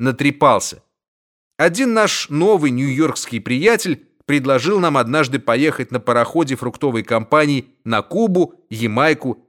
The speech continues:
и в Колумбию. Он сказал, что поехать можно будет бесплатно, да еще мы будем сидеть за одним столом с капитаном.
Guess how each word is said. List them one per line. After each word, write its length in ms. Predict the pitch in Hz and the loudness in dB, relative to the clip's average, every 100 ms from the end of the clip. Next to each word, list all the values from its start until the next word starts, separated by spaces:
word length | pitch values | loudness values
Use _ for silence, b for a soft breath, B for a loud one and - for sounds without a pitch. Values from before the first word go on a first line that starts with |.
| - | -4
и 100 | 139 | -4
в 80 | - | 2
Колумбию. 640 | 147 147 127 92 80 - _ _ | 2 4 0 -2 -10 -18 _ _
Он 160 | 202 233 | 2 2
сказал, 480 | - 196 135 185 180 | 2 2 4 4 4
что 240 | - 147 | 2 0
поехать 500 | 127 123 190 185 143 | 2 2 2 0 -2
можно 320 | 143 175 147 | 0 0 -2
будет 280 | 127 147 151 | -2 -2 -2
бесплатно, 800 | 143 175 - 151 151 - 131 113 - | -4 -6 2 4 4 2 -2 -4 -6
да 160 | 107 | -2
еще 340 | 143 127 - 190 | 0 0 0 2
мы 120 | 139 | 0
будем 300 | 117 127 127 | -2 -2 -4
сидеть 360 | - 117 147 120 | -6 -2 -2 2
за 140 | 127 | 0
одним 260 | 117 151 131 | 2 -2 -2
столом 380 | - 107 123 | -2 0 -2
с 80 | - | -2
капитаном. 680 | - - 120 120 98 80 | -6 -4 0 2 0 -2